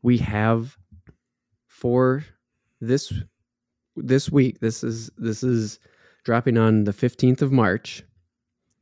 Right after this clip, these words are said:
And this week, we have a brisket with the packet all bunched up. That brisket is raw, dude. It has a little bit of salt water in it to, for preservative sake,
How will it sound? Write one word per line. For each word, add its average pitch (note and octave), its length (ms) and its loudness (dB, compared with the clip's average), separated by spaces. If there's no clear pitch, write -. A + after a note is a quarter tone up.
And A2+ 200 0
this A#2+ 220 0
week, B2 500 0
we A#2 120 2
have A2 280 -2
a A2+ 80 2
brisket A2 580 -2
with - 280 -4
the - 80 -8
packet C3+ 520 -2
all G#2 200 0
bunched B2+ 360 0
up. A2 260 0
That G#2+ 180 -2
brisket C#3 360 0
is B2 120 2
raw, G2+ 400 -2
dude. G#2+ 400 -6
It - 200 -2
has C#3 260 -4
a A#2+ 80 -2
little A#2+ 540 4
bit B2 160 4
of A#2+ 120 0
salt A2+ 220 0
water G2+ 320 0
in G#2 100 0
it - 140 -4
to, - 120 -18
for A2 280 -2
preservative G#2 720 -2
sake, - 420 0